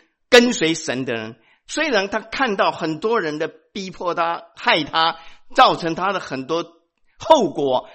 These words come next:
难处，但是他所看到的是神的旨意，而不是看到人的错。所以他在这样神的恩典当中，他原谅了他的这些哥哥们，接受了这些哥哥们的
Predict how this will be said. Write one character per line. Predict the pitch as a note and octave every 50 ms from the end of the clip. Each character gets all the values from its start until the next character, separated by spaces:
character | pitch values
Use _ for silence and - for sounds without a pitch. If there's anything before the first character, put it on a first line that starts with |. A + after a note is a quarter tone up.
| - -
难 | F3 F3+ F3 F3+ G3 G#3+
处， | - A#3 G3 - - - _ _ -
但 | C4+ A3+ G3
是 | D#3+ - F#3+ -
他 | - - A3+ A3
所 | G3+ - D3+ C3+
看 | C3 - - A3+ G#3 F3+
到 | E3 E3+ D#3 C#3+
的 | C#3+ C#3
是 | - - D3+ - _ _ _ _ _ _
神 | - - - - D#3+ D#3+ F#3 G3+
的 | G3+ F#3+
旨 | - - C3 B2+ C3
意， | C3+ C3 B2 - _ -
而 | D#3+ F#3 F#3+
不 | A#3 A3
是 | - - G#3
看 | - F#3+ G3 F3
到 | E3+ D#3 -
人 | - C3+ C#3+ E3 G#3 E3+ F3 G3 G#3
的 | G#3 G3 F#3
错。 | - - - A3 D#3 - - - - _ _ _ _
所 | - - D#3+ D#3 E3+
以 | D3 - - -
他 | - - E3 D#3+
在 | - - E3 D3+ C3+ A#2+ - - - -
这 | - F4 F#4 D#4
样 | C#4+ A#3 G#3+ E3+ D3+ C3+ C3+ - - _ _ - - -
神 | - - G#3 E3+ F3 E3+
的 | -
恩 | - G#3+ G3+ F3+
典 | C#3+ B2+ A#2+ B2
当 | B2+ B2+ B2+ C3
中， | B2+ B2+ B2+ B2+ _ _ _
他 | _ - C#3+ - -
原 | B2 A#2+ B2 C3
谅 | C#3+ D3+ C#3+ B2+ A#2+
了 | A#2 A2 - - _ _
他 | - - B2 B2+ B2
的 | G#2+ A#2+ A2+ G#2+ - _ _ _ _ _ -
这 | C#3 A#2+
些 | - B2 A#2
哥 | - - C#3 C3
哥 | B2 - C3 B2+
们， | A#2+ G2+ F#2 F#2 - _ _ - - _ _ _
接 | - - G#3+ G#3+ G#3 G#3 G#3
受 | G#3 G#3+ F3 D#3
了 | C#3 B2+
这 | A2+ - _ - F#3 D#3
些 | D3 D#3+ C#3+ C3+
哥 | C#3 - D3+ C#3+
哥 | C3+ - D#3 C#3+
们 | C#3 B2 A2 G#2+ A2+
的 | A#2+ A#2